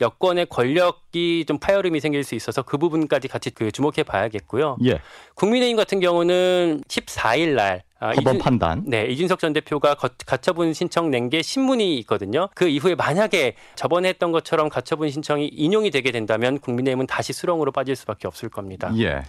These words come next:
Speaker 1: 민주당이 또 있는데 민주당은 가을에 이제 국정감사를 준비를 하고 있어요.
Speaker 2: 그렇죠. 야당의 시간이 돌아오는 거죠.
Speaker 1: 네, 민주당으로선 야당이 되고 첫 국정감사일 텐데 원래 민주당이 야당은 잘하거든요. <laughs> 네. 네, 정책 질의를 얼마나 또 잘 이끌어낼 수 있을지. 근데 다만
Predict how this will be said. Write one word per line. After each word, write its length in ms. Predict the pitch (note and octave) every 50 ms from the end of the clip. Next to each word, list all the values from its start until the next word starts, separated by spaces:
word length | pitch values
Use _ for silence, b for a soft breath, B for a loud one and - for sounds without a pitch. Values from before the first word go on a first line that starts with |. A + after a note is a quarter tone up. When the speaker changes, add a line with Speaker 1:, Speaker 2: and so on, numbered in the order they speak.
| - - _
Speaker 1:
민주당이 680 | - B2 C3+ D#3 G3 F#3+ G3+ F#3 E3 D#3 D3+ C#3 C3+ C3
또 120 | - D3 B2+
있는데 380 | A2 G#2+ G#2 G#2 G#2+ C3 A#2+
민주당은 640 | G#2+ A2+ A2+ B2 C#3+ C#3+ D3+ C#3+ C#3+ D3 D3+ D#3 D3+ - b b b b b
가을에 420 | - - B2 B2 D3+ E3 E3 C#3 B2+
이제 180 | A#2 B2 A#2+
국정감사를 1300 | A#2 - - - _ - - F#3 F3 E3+ E3 D#3+ C3+ B2+ C3 B2+ B2 A#2+ A2+ A#2 A#2 A2+ - B2 A2+ G#2 G#2
준비를 360 | - - G#2+ G2 G#2 G2 G2 G2+
하고 140 | G#2 -
있어요. 280 | F#2 F2+ - - F#2 F2
Speaker 2:
그렇죠. 360 | F2+ G#2 G2+ F#2 - F#2+ D#2+
야당의 420 | F2+ F#2+ F2+ G2 - A2 G#2+ G2+ G2
시간이 280 | - - G2+ F#2+ F#2
돌아오는 340 | - G#2 F#2 F2+ E2 D2+ D2+
거죠. 320 | C#2+ C#2+ - - B2+ F#3 A#3
Speaker 1:
네, 180 | A2+ G#2+ G2+ A2
민주당으로선 760 | A#2 B2+ C#3+ D#3 E3+ F3+ F3+ F3+ E3+ D#3+ - - F3+ E3 D3+
야당이 420 | B2+ A#2 A#2 D#3 E3+ E3+ F3+ E3+
되고 220 | C#3 C#3+ C#3+ E3 D#3+
첫 240 | - - G#3+ G#3 -
국정감사일 580 | - - - D#3+ D3+ C#3+ C3 C3 - C#3 C3 B2
텐데 200 | - B2 B2 C#3+
원래 340 | A2+ G#2 G#2+ C3 E3 F3
민주당이 420 | C3+ A#2 A#2+ A#2 C3 C#3+ C3 C3 B2
야당은 340 | G2+ G2+ G2+ A2+ A#2 A#2 G#2
잘하거든요. 680 | - G2+ - - - - - - - F#3 D3 F3 G3 E3+ C#3+ - -
<laughs> 160 | D3 B2 -
네. 140 | A2+ G#2+ G#2 - B G#2+ B B G2 B B B B A#2+
네, 180 | B2 A#2 A#2
정책 440 | - - C3 C3 C3 - E3+ E3 -
질의를 360 | - E3 D3 D3+ D3+ D3+ E3 C#3
얼마나 320 | A2+ A2+ C#3 E3+ F3 E3+
또 220 | - - F3 D#3+
잘 240 | C#3+ - C#3+ C#3+ C3+
이끌어낼 420 | B2 A2+ - D#3+ D#3+ D3+ C#3 C3+ B2
수 120 | - C#3
있을지. 400 | A#2+ G#2 - D#3 C#3+ B2 - C#3
근데 120 | C3 D3
다만 480 | D#3+ - - B2+ A#2+ D3+ F#3 G3+ A3 A3